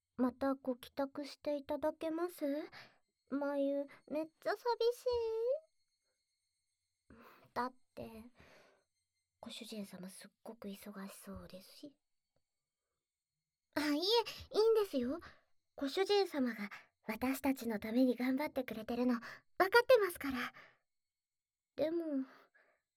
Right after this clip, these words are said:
やっぱり、ご主人様がいないと寂しいな。だから、もっ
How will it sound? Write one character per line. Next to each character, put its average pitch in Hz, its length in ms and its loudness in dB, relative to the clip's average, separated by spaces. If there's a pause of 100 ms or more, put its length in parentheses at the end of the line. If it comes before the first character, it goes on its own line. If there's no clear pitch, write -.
(2250)
や 233 100 -12
っ 233 140 -14
ぱ 269 120 -8
り、 262 200 -10 (1500)
ご 247 140 -16
主 262 180 -6
人 285 280 -6
様 226 320 -6
が 214 160 -14
い 220 120 -14
な 247 160 -4
い 247 80 -6
と 247 160 -12
寂 247 260 -12
し 349 220 -8
い 320 100 -4
な。 339 140 -6 (1900)
だ 269 100 -20
か 277 180 -16
ら、 233 100 -14 (2750)
も - 60 -14
っ - 60 -20